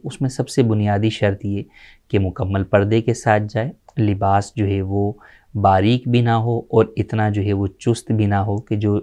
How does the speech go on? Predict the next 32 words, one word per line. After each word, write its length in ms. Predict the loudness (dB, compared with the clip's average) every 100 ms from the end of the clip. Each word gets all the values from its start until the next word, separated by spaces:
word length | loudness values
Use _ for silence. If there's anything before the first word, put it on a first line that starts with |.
| 0
اعضائے 640 | 0 0 0 0 2 -2 -6
ستر 340 | -10 -2 -2
کی 280 | 0 -2 -2
حیت 400 | -2 -2 -4 -4
کو 260 | -4 -4 -6 -10 -4
واضح 280 | -2 -2 -4 -6
کرے، 180 | -6 -6 -8 _ _ -20 -20 -20 _ _
اور 160 | 4 4 2
آنے 300 | 2 2 2
جانے 320 | 4 2 0
میں 120 | -2
کسی 300 | -4 -4 -2
بھی 100 | 0
قسم 300 | -2 -4 -4
کا 120 | -2 -4
فتنے 460 | -4 -4 0 0
کا 140 | 0 -2
اندیشہ 500 | 0 -2 0 -2 -2 -4 -4
اسے 280 | -6 -4
نہ 160 | -4 -4
ہو۔ 160 | -8 -12 _ _ _ -20 -20 _ _ _ 0
آنے 320 | 2 2 2
جانے 340 | 2 2 2
میں 160 | 2 0 2
اور 140 | 2
جہاں 300 | 4 4 4
پر 160 | 2 2
کام 380 | 4 4 4
کرتی 400 | 2 0 0 -2
ہے 60 | 0
وہاں 360 | 0 -2 0 -2
پر 220 | -2